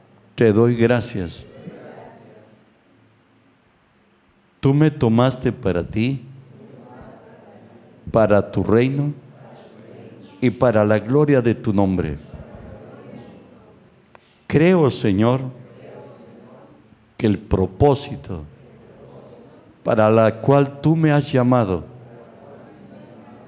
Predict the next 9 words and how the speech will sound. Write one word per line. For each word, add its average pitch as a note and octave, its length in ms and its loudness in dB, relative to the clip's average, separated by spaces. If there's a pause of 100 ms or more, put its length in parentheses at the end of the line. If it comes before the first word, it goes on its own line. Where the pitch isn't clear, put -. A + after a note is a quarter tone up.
(360)
se B2 320 0
cumplirá B2+ 680 2
en D3 140 2
mi D3 100 4
vida. B2 380 0 (2000)
Perdóname A#2 840 2 (1300)
que A#2+ 140 2
muchas C#3+ 480 2
veces B2+ 580 -4